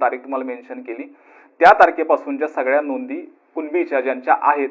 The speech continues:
त्यांना हा दाखला कसा काढायचा या संदर्भातली मी तुम्हाला माहिती सांगितली. ही माहिती मंडळी तुम्हाला कशी वाटली, या माहितीबद्दल तुमचं मत काय आहे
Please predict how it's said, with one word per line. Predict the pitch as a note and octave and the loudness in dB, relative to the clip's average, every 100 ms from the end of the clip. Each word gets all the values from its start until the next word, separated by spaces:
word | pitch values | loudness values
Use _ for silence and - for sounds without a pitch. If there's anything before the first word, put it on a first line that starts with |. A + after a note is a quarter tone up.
| - - | -8 -4
त्यांना | C#3 D3 | -2 0
हा | C#3+ C#3+ | 0 0
दाखला | C3+ - C3 - | -2 -4 -8 -10
कसा | C3 C#3+ | -4 -2
काढायचा | C3 B2 A#2+ | 0 0 0
या | C3 | -4
संदर्भातली | C3 B2+ B2+ A#2+ C3 | -6 -8 -8 -8 -10
मी | |
तुम्हाला | B2+ B2+ | -6 -6
माहिती | C3+ A#2+ B2+ D3 | -8 -10 -10 -8
सांगितली. | A2 G#2+ A#2+ - _ _ _ _ | -10 -14 -18 -20 _ _ _ _
ही | - A3 | -6 0
माहिती | F#3+ F#3 A3 | 2 2 0
मंडळी | G3+ F#3 F#3+ | -2 2 2
तुम्हाला | F#3+ E3 D3+ D#3+ - - _ _ _ _ | 2 0 2 2 -2 -10 _ _ _ _
कशी | D#3 F#3+ | -4 4
वाटली, | E3+ C#3+ D3 D#3 C#3 | 4 4 -2 -6 -4
या | |
माहितीबद्दल | C#3 C3 D#3+ D3+ D3+ | -2 -4 -4 -6 -6
तुमचं | D3+ D3 C#3+ | -8 -8 -6
मत | D3+ D3 | -6 -2
काय | C#3+ C#3 | 0 0
आहे | C#3 | -2